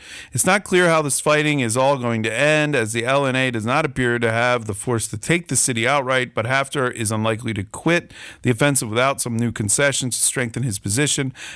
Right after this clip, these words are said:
Haftar doesn't even necessarily have to win the fight militarily, as even being present around Tripoli has caused trouble, has put U N efforts to hold new reconciliation conferences on hold, and similarly forced Sarraj to scale back diplomatic efforts and focus on just keeping control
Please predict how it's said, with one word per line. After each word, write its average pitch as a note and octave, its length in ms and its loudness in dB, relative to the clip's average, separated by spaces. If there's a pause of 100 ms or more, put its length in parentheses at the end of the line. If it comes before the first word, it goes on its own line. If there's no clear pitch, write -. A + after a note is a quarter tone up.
(120)
Haftar E3 300 2
doesn't C#3+ 240 2
even B2+ 160 0
necessarily A2+ 420 0
have G#2 120 -2
to G#2 100 -2
win D#3 520 0
the A2 100 -4
fight A#2 320 0
militarily, A2 800 0
as G#2+ 360 0
even C3+ 300 -2
being A2+ 200 -2
present C#3 300 -2
around A#2 180 -2
Tripoli A#2 400 -2
has G#2+ 140 -2
caused G#2+ 340 -2
trouble, C3 420 0 (300)
has - 200 0
put D3+ 320 0
U C3+ 380 2
N B2 140 0
efforts D3 520 -2 (120)
to B2+ 120 0
hold B2+ 300 2
new C3+ 300 0
reconciliation B2 960 -2
conferences A#2+ 460 -2
on G#2+ 160 -2
hold, A#2+ 280 0
and G#2+ 160 -4
similarly A2 800 -2 (240)
forced D3+ 340 2
Sarraj C3+ 440 0
to A2+ 80 -4
scale D3 300 0
back B2+ 280 -2
diplomatic B2 720 -2
efforts C#3 480 -4
and G2 160 -4
focus E3+ 460 0
on G#2 180 -4
just G2+ 300 -2
keeping D3 300 -4
control A#2 500 0